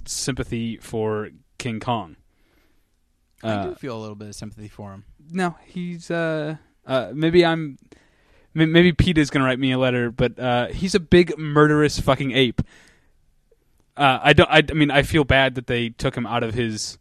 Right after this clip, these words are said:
Speaker 2: Yeah.
Speaker 1: his homeland, but he was a big fucking a-, a-, murdering asshole there, too. He was just
Speaker 2: But he's lonely, David.
Speaker 1: <sighs> Who gives a fuck?
Speaker 2: <laughs>
Speaker 1: He's got, he doesn't have the brain power that we have. He doesn't process lonely. He gets lonely for a second,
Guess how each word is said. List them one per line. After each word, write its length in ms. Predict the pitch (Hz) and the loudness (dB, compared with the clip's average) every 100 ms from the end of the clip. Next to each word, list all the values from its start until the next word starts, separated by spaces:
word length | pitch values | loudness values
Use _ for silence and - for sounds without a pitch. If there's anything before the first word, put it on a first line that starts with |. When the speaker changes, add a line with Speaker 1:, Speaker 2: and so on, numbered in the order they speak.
| - | -16
Speaker 2:
Yeah. 260 | 123 113 - _ | -12 -12 -16 _
Speaker 1:
his 300 | - 120 113 | -4 -4 -4
homeland, 680 | - 135 185 143 113 107 123 - _ - | -4 -2 0 0 -2 -6 -8 -14 _ -4
but 80 | 156 | -2
he 60 | |
was 100 | 180 | 0
a 60 | 170 | 0
big 240 | 147 185 | 0 -2
fucking 340 | - - 180 156 | -2 -6 -4 -4
a-, 160 | 139 - - | -6 -10 -14
a-, 140 | 135 156 | -14 -4
murdering 460 | 165 180 170 165 | 0 2 2 0
asshole 400 | 143 165 165 165 | -2 -2 -2 -2
there, 400 | 156 208 185 131 | 2 2 2 -2
too. 340 | - - 254 131 | -2 0 2 2
He 160 | 143 | 2
was 140 | 147 139 | 2 0
just 180 | 139 - - _ _ _ _ _ _ _ _ _ _ | -6 -8 -20 _ _ _ _ _ _ _ _ _ _
Speaker 2:
But 80 | 196 | -20
he's 140 | 160 | -16
lonely, 520 | 143 143 156 202 175 120 | -12 -6 -6 -4 -6 -8
David. 420 | 107 104 110 135 | -10 -10 -12 -8
Speaker 1:
<sighs> 60 | |
Who 320 | 160 147 - - | -6 -4 -4 -8
gives 240 | - 156 139 | -8 -8 -6
a 80 | |
fuck? 440 | - - 202 185 - | -6 -2 -2 -2 -4
Speaker 2:
<laughs> 840 | 156 - 214 220 - 208 - - - | -8 -6 -6 -8 -8 -10 -10 -12 -8
Speaker 1:
He's 140 | 175 | -6
got, 240 | - 190 190 196 175 | -2 -2 -2 -8 -14
he 100 | 170 | -8
doesn't 180 | 175 208 | -6 -6
have 120 | 208 | -8
the 40 | 175 | -6
brain 300 | 170 202 202 | -2 -2 -2
power 240 | 165 147 | -2 -2
that 80 | 135 | -2
we 140 | 123 | -4
have. 160 | 123 107 | -4 -4
He 80 | 123 | -6
doesn't 220 | 165 156 | -6 -6
process 500 | 170 175 175 147 131 | -4 -4 -4 -8 -8
lonely. 180 | 120 120 | -10 -8
He 80 | |
gets 220 | 156 156 160 | -8 -8 -6
lonely 200 | 170 160 | -6 -6
for 140 | 147 | -8
a 60 | 131 | -6
second, 500 | - 185 135 131 | -4 -4 -4 -10